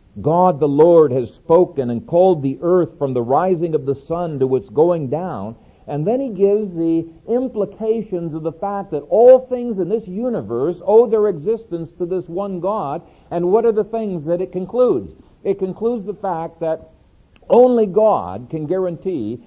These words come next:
that there will be, uh, consistent sanctions in history. And the psalm talks about a final judgment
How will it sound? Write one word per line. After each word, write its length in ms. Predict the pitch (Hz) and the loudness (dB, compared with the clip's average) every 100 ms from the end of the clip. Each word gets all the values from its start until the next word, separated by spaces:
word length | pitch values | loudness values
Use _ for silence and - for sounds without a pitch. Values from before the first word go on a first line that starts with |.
| _ _ | _ _
that 160 | - 156 | -6 0
there 160 | 170 180 | 2 4
will 160 | 170 | 2
be, 460 | 147 160 160 156 160 _ - | 2 2 2 0 -6 _ -6
uh, 400 | 127 123 117 95 113 | -2 0 -2 -6 -10
consistent 640 | - 151 143 214 208 190 - | 0 0 2 0 0 -4 -6
sanctions 720 | - 185 190 185 107 87 92 | -12 -10 -8 -10 -10 -10 -10
in 120 | 113 | -8
history. 480 | 110 117 - 95 78 _ _ _ _ | -8 -10 -10 -14 -14 _ _ _ _
And 80 | 139 | -10
the 80 | 160 | -8
psalm 340 | 170 190 190 | -4 -4 -4
talks 340 | 175 185 190 190 | -4 -6 -6 -8
about 340 | 175 180 180 | -2 0 0
a 80 | - | -2
final 460 | - 185 196 196 165 | -4 -6 -2 -2 0
judgment 640 | 175 190 160 131 90 | 2 2 0 -10 -12